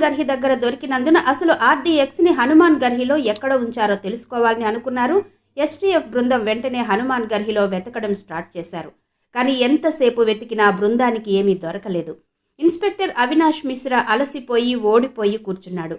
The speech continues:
అతనికి అసలు ఓటమి అనేది తెలీదు. కానీ అతను మాత్రం ఫస్ట్ టైమ్ ఏమీ చెయ్యలేకపోయానే అని ఫీల్ అయ్యాడు.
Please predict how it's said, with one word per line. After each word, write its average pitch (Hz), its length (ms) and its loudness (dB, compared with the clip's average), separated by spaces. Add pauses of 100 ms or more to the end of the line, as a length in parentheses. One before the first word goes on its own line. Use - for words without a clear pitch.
అతనికి 302 320 -4
అసలు 339 220 -2
ఓటమి 330 460 2
అనేది 302 300 0
తెలీదు. 262 480 -4 (360)
కానీ 294 200 2
అతను 311 380 2
మాత్రం 247 460 -2 (320)
ఫస్ట్ 330 240 -6
టైమ్ 320 260 0
ఏమీ 269 360 2
చెయ్యలేకపోయానే 247 1000 2
అని 233 120 0
ఫీల్ 208 260 0
అయ్యాడు. 165 360 -2